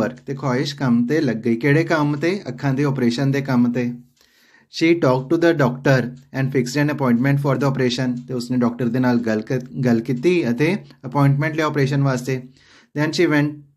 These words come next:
to the bank to withdraw money to pay the hospital bills। ਤੇ ਉਸ ਤੋਂ ਬਾਅਦ ਉਹ ਬੈਂਕ ਗਈ ਤੇ ਉਸਨੇ ਹਸਪੀਟਲ ਦਾ ਬਿੱਲ ਭਰਨ ਲਈ ਪੈਸੇ ਕਢਵਾਏ। ਖਾਹਿਸ਼ also got a separate room ready at home for her quick recovery। ਤੇ ਖਾਹਿਸ਼ ਨੇ ਆਪਣੇ ਘਰ ਵਿੱਚ ਇੱਕ ਵੱਖਰਾ ਰੂਮ ਹੈ ਉਹ ਰੈਡੀ ਕੀਤਾ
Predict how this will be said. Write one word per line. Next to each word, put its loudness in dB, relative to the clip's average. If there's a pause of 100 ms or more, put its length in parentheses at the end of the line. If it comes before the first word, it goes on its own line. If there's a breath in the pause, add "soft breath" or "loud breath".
(400)
to 4
the 2
bank 2
to -2
withdraw 0
money 4
to -4
pay 0
the 0
hospital -2
bills। -4 (320 soft breath)
ਤੇ 0
ਉਸ -2
ਤੋਂ 0
ਬਾਅਦ 2
ਉਹ 2
ਬੈਂਕ 0
ਗਈ 0
ਤੇ -4
ਉਸਨੇ 0 (100)
ਹਸਪੀਟਲ 0
ਦਾ 4
ਬਿੱਲ 2
ਭਰਨ -2
ਲਈ 0
ਪੈਸੇ -2
ਕਢਵਾਏ। 0 (840 soft breath)
ਖਾਹਿਸ਼ 2
also -2
got 0
a -2 (120)
separate 0
room 0
ready 2 (200)
at 0
home 2
for -4
her -2
quick 0
recovery। -2 (440 soft breath)
ਤੇ -2
ਖਾਹਿਸ਼ 2
ਨੇ -2
ਆਪਣੇ -2
ਘਰ 0
ਵਿੱਚ 0
ਇੱਕ -2
ਵੱਖਰਾ 0
ਰੂਮ 2
ਹੈ 0
ਉਹ 0
ਰੈਡੀ 2
ਕੀਤਾ -2